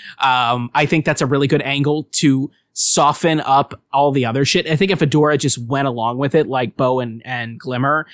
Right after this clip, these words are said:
that it would have undercut the episode. But the fact that Adora is approaching this as, like, "This is a diplomatic mission," and blah, blah, blah, blah, and everybody else is like, "Dude, just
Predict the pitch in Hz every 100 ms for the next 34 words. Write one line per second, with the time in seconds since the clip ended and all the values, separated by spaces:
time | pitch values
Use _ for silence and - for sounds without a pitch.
0 | - - - 135 143 135 131 - 139 139
1 | 127 123 135 131 143 151 127 123 107 -
2 | 160 147 131 139 143 - 143 - 139 143
3 | 135 131 123 120 - 123 120 135 135 131
4 | 135 117 117 113 - - 175 165 147 127
5 | 180 202 185 185 190 185 214 139 113 117
6 | 127 151 170 185 196 214 151 110 110 -
7 | - 147 151 147 147 135 127 127 - 156
8 | 135 123